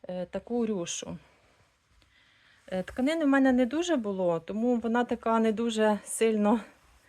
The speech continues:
зібрана. Ось, хотіла щось таке оригінальне, не просто пряме якесь плаття, та, трошки з рюшечкою. Ось, в мене горловина була дуже велика, широка,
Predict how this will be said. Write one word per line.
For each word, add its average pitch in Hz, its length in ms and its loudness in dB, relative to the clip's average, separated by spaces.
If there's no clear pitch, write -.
зібрана. 208 720 4
Ось, 175 280 -8
хотіла 220 360 -6
щось 208 180 -8
таке - 240 -2
оригінальне, 269 720 0
не 202 100 2
просто 247 360 -4
пряме 233 340 0
якесь 214 280 -2
плаття, 202 460 -2
та, 214 240 -4
трошки 196 360 -8
з 190 60 -8
рюшечкою. 247 640 -4
Ось, 202 360 -2
в - 220 -10
мене 240 240 4
горловина 226 540 2
була 196 180 -2
дуже 214 320 0
велика, 226 440 0
широка, 233 680 0